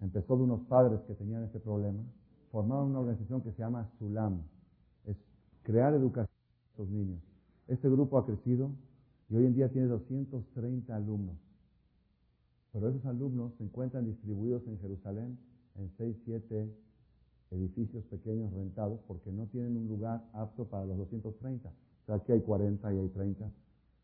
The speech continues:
Hace dos, tres años se decidió que se tiene que comprar un terreno y construir algo para que pueda albergar a todos y darles el servicio que necesitan. Me dijeron que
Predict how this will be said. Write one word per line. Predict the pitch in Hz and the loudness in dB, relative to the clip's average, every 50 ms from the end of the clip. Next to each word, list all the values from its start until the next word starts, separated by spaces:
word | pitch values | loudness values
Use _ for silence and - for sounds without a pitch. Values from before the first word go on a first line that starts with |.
| _ _ _ _ _ _ - | _ _ _ _ _ _ -4
Hace | - 143 147 139 151 151 | 0 0 2 4 4 6
dos, | 135 139 143 143 | 6 6 6 6
tres | 151 131 107 | 4 2 2
años | 139 139 139 135 | 4 4 4 2
se | _ _ _ _ - 120 | _ _ _ _ -2 2
decidió | 110 113 123 131 135 127 | 4 6 6 6 4 2
que | 127 | -2
se | 95 107 | -4 -4
tiene | 87 110 123 127 | -2 -2 -2 -2
que | 120 | -2
comprar | 113 107 107 120 120 | -4 -4 -4 -2 -2
un | 123 120 | -2 -2
terreno | 98 110 104 104 113 120 127 | -2 -2 -2 -2 -2 -2 -2
y | 131 - | -4 -4
construir | - 110 98 - - 101 113 120 117 120 | -4 -6 -6 -6 -4 0 0 0 0 0
algo | 117 117 123 127 120 139 143 | -2 -2 0 0 -2 -2 -4
para | - 113 101 | -4 -4 -4
que | 92 95 | -4 -4
pueda | - - 117 123 | -4 -2 -2 0
albergar | 127 120 107 110 104 98 110 120 | 0 0 2 2 2 2 2 0
a | 117 110 82 | 0 -2 -2
todos | - 117 117 120 139 139 - - - - _ _ _ _ - | -2 -2 -2 -2 -4 -8 -12 -18 -20 -20 _ _ _ _ -8
y | - 101 | -4 2
darles | 101 120 127 127 127 127 | 4 4 6 4 4 2
el | 123 107 90 - | -2 -6 -6 -4
servicio | - 95 98 110 120 113 - 113 107 | -4 -2 0 -2 -2 -2 -4 -8 -6
que | 107 | -6
necesitan. | 95 95 90 92 90 - - 90 - - 92 - - _ _ _ _ _ _ - | -6 -6 -6 -8 -8 -8 -10 -10 -10 -12 -18 -20 -20 _ _ _ _ _ _ -4
Me | 131 | -2
dijeron | 131 131 131 143 156 151 151 143 135 | -2 -2 0 0 2 2 2 2 2
que | - 127 120 113 104 | 2 2 2 2 2